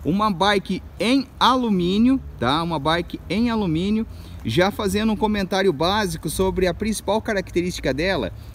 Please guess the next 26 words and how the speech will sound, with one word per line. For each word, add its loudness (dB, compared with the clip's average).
é 2
que -2
é 2
uma -2
das -2
bikes -2
em -4
alumínio 0
mais -2
leves -2
do -2
mercado, 0
em 2
que -6
o 0
seu 0
frame, 0
o -2
seu 0
quadro 2
no -2
tamanho -2
dezenove, 0
gente, -2
pesa 0
apenas -2